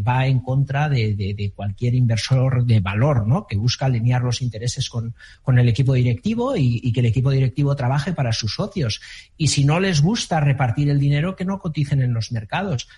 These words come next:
Pero si cotizan en los mercados, hay que hacer las cosas bien, porque todo este entramado y todas estas, em,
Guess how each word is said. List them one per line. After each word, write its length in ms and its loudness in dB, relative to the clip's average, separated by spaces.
Pero 160 0
si 160 -2
cotizan 380 2
en 120 0
los 180 0
mercados, 520 -2
hay 120 0
que 80 -2
hacer 140 -4
las 180 -2
cosas 260 -2
bien, 280 -2
porque 440 -6
todo 220 -2
este 180 -4
entramado 600 2
y 160 2
todas 400 -2
estas, 500 -2
em, 560 4